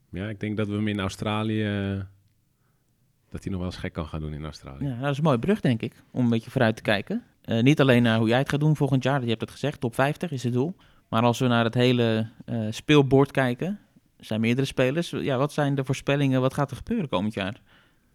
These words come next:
Speaker 2: Het is, het is heel boeiend. We hebben al gezegd, Alcaraz, Djokovic, eh, die mag weer meedoen in
Speaker 1: Ja.
Speaker 2: Australië. Nadal, die geeft aan dat hij, eh, dat hij zijn leven gaat geven om top te zijn
Speaker 1: Ja.
Speaker 2: komend jaar.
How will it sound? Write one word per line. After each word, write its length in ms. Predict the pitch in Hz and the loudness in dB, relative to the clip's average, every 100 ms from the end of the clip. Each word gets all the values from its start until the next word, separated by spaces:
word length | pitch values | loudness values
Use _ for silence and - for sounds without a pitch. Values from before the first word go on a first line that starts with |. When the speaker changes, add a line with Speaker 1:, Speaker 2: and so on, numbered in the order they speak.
| _ | _
Speaker 2:
Het 160 | - 180 | -6 -4
is, 180 | - | -4
het 100 | - | -4
is 80 | 151 | 0
heel 120 | 120 | 0
boeiend. 300 | 104 185 131 | 4 4 4
We 60 | 117 | 2
hebben 180 | 107 110 | 2 2
al 60 | |
gezegd, 240 | 107 147 147 | 0 -4 0
Alcaraz, 600 | 147 143 147 143 - - 95 - | 0 2 2 2 0 -6 -6 -2
Djokovic, 460 | 139 139 135 135 - | -2 0 -2 -2 -4
eh, 140 | 135 | -4
die 100 | 127 | -2
mag 160 | 123 123 | 0 0
weer 120 | 131 | 2
meedoen 280 | 123 123 123 | 2 2 2
in 60 | 120 | 0
Speaker 1:
Ja. 40 | |
Speaker 2:
Australië. 420 | 120 87 120 120 123 | 0 -2 -2 0 0
Nadal, 400 | 117 110 127 135 | 0 2 2 2
die 240 | 127 123 - - - | -2 -4 -8 -20 -8
geeft 280 | - 123 - | -2 -2 0
aan 160 | 123 | 0
dat 140 | 120 117 | 0 0
hij, 300 | 117 113 110 | 0 0 0
eh, 60 | |
dat 80 | 110 | -2
hij 80 | 117 | 0
zijn 120 | 117 | 2
leven 300 | 113 160 139 | 4 4 2
gaat 140 | 127 117 | -2 -2
geven 340 | 127 113 113 | 0 0 -2
om 180 | 110 104 - | -6 -8 -8
top 160 | 156 - | -8 -2
te 80 | |
zijn 300 | 143 143 180 196 | 0 2 0 -6
Speaker 1:
Ja. 80 | 151 | -2
Speaker 2:
komend 280 | 143 135 | 0 0
jaar. 260 | 131 131 - | 0 -6 -8